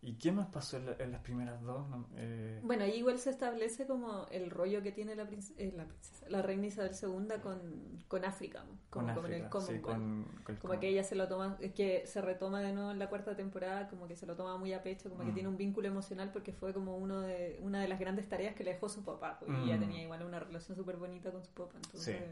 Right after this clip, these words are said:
Speaker 1: Sí, sí, sí, sí.
Speaker 2: como que ahí se entiende que a pesar de que la reina no puede como expresar sus opiniones políticas
Speaker 1: Mm.
Speaker 2: ni sus posturas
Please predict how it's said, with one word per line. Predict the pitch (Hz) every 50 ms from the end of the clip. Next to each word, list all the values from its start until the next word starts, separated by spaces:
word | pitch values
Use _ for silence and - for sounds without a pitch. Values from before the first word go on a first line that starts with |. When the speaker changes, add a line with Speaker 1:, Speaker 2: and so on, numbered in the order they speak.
| - -
Speaker 1:
Sí, | - - 117 107
sí, | 107
sí, | 113 107 -
sí. | - - - - - - - -
Speaker 2:
como | - 185 190 185
que | 185 185
ahí | 190 190
se | - 220
entiende | 196 196 208 214 214 220 226 226 226 - - - - -
que | - 196
a | 190
pesar | 185 180 - 208 196 220
de | 220 202
que | 202 202
la | 190 185 180
reina | - 185 190 202 214 220
no | 202 190 180 -
puede | 185 180 185 190 196 202 196 202
como | 196 185 185 180 180 180 175 175 175 170 170 175 175 - -
expresar | 196 - - - - 196 - 214 202
sus | 196 - 208 196
opiniones | 214 196 202 190 190 202 202 202
políticas | - - 185 165 185 131 131 139 143 135
Speaker 1:
Mm. | 131
Speaker 2:
ni | 131 135
sus | - - -
posturas | - - 190 - - - 202 208 214 226 262 294